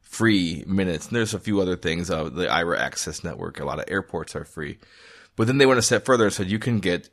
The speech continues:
any call, any task, five minutes for free with no limits. A lot of people would just assume there were limits, and there weren't any. So, yeah, you could be on the phone for five minutes, and then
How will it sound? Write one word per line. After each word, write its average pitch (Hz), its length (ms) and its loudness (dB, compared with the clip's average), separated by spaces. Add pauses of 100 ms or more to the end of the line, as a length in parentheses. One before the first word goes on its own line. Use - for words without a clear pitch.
(120)
any 151 320 4
call, 92 440 4
any 110 240 0
task, 90 420 -2
five 85 360 0
minutes 82 260 -6
for 85 120 -10
free 80 380 -6 (880)
with 104 360 4 (760)
no 120 260 10
limits. 113 460 4
A 90 40 -6
lot 104 140 4
of 123 60 2
people 113 180 -2
would 98 60 4
just 101 160 2
assume 151 480 4
there 104 120 4
were 87 140 2
limits, 85 400 -4
and 92 180 -2
there 98 140 2
weren't 117 320 0
any. 85 240 -2
So, - 180 -4
yeah, 113 200 0
you 92 240 0
could 95 440 -2 (380)
be 135 160 4
on 139 100 4
the 123 100 2
phone 110 240 0
for 107 140 -4
five 92 300 2
minutes, 85 440 -4 (100)
and 92 180 0
then 90 300 0